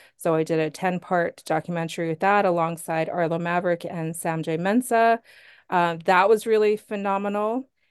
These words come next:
And then I've also worked with my partner, Arlo Maverick, on a couple of films. So Untouchable Crew, which actually, uh, we just announced this, the end of this month,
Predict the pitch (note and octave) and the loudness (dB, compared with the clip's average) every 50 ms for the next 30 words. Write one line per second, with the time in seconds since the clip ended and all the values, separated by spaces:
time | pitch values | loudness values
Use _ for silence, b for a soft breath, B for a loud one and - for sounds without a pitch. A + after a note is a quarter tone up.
0 | _ _ _ _ - G3+ G3 G3+ G3+ G3+ G3+ G3+ G3+ F#3+ F3+ G#3 G3 G3 G3+ G3 | _ _ _ _ -2 0 2 2 2 2 4 2 2 2 2 2 2 2 2 2
1 | - - G3+ G3 F#3+ F#3 F#3 F#3 - - - - F#3+ G3 F#3+ F3+ - G3+ F#3+ F#3+ | 0 -2 -2 0 0 -2 -2 -4 -8 -14 -16 -6 0 0 0 2 2 0 -2 -2
2 | F#3 - F3+ F3+ E3+ G3 F#3+ - - F3+ F3+ F3+ F3+ F3 F3 F#3 A#3 B3+ A3+ G3+ | 0 0 -2 -2 0 -2 -4 -2 -2 -2 0 0 -2 -2 -2 -2 0 0 0 -2
3 | F#3+ F3+ F3 F3 E3+ E3+ D#3+ - E3+ - - E3+ E3 - D#3+ D#3+ - - D#3+ D#3+ | -2 -4 -6 -6 -6 -6 -8 -10 -10 -8 -8 -8 -6 -4 -6 -6 -6 -6 -6 -6
4 | D#3+ D#3 - F3+ D#3 A2+ F3 F3 - - F3+ - - G3 F#3 F3+ E3+ - - - | -6 -6 -6 -6 -4 -4 -6 -6 -6 -6 -6 -4 -4 -2 -2 -2 -2 -4 -4 -4
5 | F3 E3+ F3 F#3 F#3 E3+ E3+ E3 - - - - E3+ E3 E3 - - E3 D#3+ E3+ | -4 -2 -2 0 0 0 -2 -2 -4 -8 -6 -4 -4 -2 -4 -6 -6 -4 -2 0
6 | E3+ E3 E3+ b b b b b b b b b b - E3+ E3+ E3+ E3+ E3 F3 | 0 -2 -2 b b b b b b b b b b -2 0 2 2 2 2 0
7 | F3 - E3+ - - F#3 F3 E3+ D#3+ D#3+ D#3+ D3 - - - E3 - F3+ F3 E3+ | -2 -4 -6 -6 -6 -4 -4 -2 -2 -2 -2 -4 -6 -8 -12 -2 2 2 2 2
8 | - - - - - - - F#3 - F#3+ F#3 F3 F3+ E3 F3 E3+ E3 - G#3+ G#3 | 2 -2 -10 -10 -12 -6 -4 -4 -2 -2 -2 -2 -2 -2 -2 -2 -2 -2 -2 0
9 | A3 G#3+ F#3+ F3+ F#3 F3+ | 2 2 0 0 -4 -8